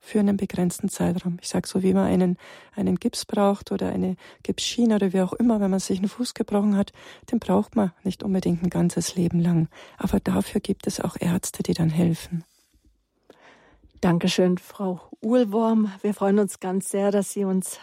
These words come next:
Speaker 2: angerufen haben und dass Sie vor allen Dingen auch, ähm, herausgefunden haben,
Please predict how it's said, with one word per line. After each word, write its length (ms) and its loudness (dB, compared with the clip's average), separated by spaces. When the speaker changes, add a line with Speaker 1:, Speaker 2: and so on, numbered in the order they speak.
Speaker 2:
angerufen 800 0
haben 360 -2
und 520 -4
dass 360 -4
Sie 280 0
vor 280 -6
allen 320 2
Dingen 720 0
auch, 560 -6
ähm, 420 0
herausgefunden 1120 0
haben, 340 2